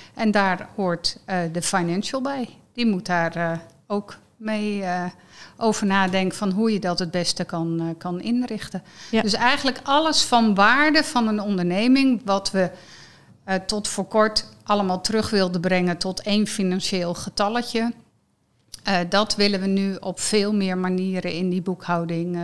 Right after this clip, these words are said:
Speaker 1: terug gaan zien.
Speaker 2: Ja, heel mooi. En juist ook die financials zijn daarin getraind, hè, om dan naast dat, eh, meten en registreren, om het te analyseren en er ook advies over uit te brengen. En ik denk, ik denk dat dat heel mooi zou zijn als daar meer balans komt in die adviezen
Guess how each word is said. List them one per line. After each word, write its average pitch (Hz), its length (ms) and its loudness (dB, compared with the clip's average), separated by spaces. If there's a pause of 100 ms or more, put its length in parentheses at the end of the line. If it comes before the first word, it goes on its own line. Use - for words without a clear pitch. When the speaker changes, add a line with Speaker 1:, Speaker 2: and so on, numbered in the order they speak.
(140)
Speaker 1:
terug - 280 -8
gaan 160 200 -8
zien. 170 260 -8 (640)
Speaker 2:
Ja, 208 100 4
heel 233 220 10
mooi. 240 240 8
En 208 160 6
juist 226 280 6
ook 214 60 0
die 208 120 2
financials 240 480 4
zijn 196 160 0
daarin 190 260 0
getraind, 226 500 2
hè, 254 220 2
om 226 100 6
dan 202 200 6
naast 240 340 8
dat, - 280 0
eh, 190 300 6
meten 220 420 8
en 196 100 6
registreren, 208 640 6
om 202 60 4
het 202 80 4
te - 80 -4
analyseren 208 680 6
en 202 60 2
er 196 80 2
ook 202 120 -2
advies 233 360 6
over 180 180 6
uit 185 160 6
te - 80 0
brengen. 185 420 4
En 285 60 4
ik 226 60 6
denk, 202 220 4
ik - 380 -16
denk 196 120 4
dat 196 100 6
dat 208 160 2
heel 214 180 6
mooi 220 220 6
zou 202 160 4
zijn 190 180 4
als 196 120 0
daar 196 120 4
meer 196 140 6
balans 208 320 6
komt 233 260 2
in 226 100 6
die 220 120 4
adviezen 214 420 2